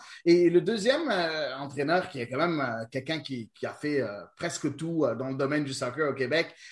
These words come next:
euh, c'est Samir Grib, euh, qui a dit, euh,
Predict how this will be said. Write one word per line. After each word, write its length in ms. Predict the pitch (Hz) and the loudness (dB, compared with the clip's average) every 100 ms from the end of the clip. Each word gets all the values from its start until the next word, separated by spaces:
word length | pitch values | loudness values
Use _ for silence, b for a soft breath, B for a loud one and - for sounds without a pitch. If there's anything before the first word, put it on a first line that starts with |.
| B 147 | B 2
euh, 140 | 147 143 | 4 4
c'est 140 | 170 | 2
Samir 340 | - 170 180 | 4 6 4
Grib, 420 | 139 160 220 185 b b b _ | 4 2 2 -2 b b b _
euh, 200 | 165 156 | 4 4
qui 260 | 151 180 190 | 2 4 6
a 80 | 175 | 6
dit, 380 | 156 233 254 208 | 2 -2 2 2
euh, 640 | 139 147 139 127 135 | 2 0 0 -2 -6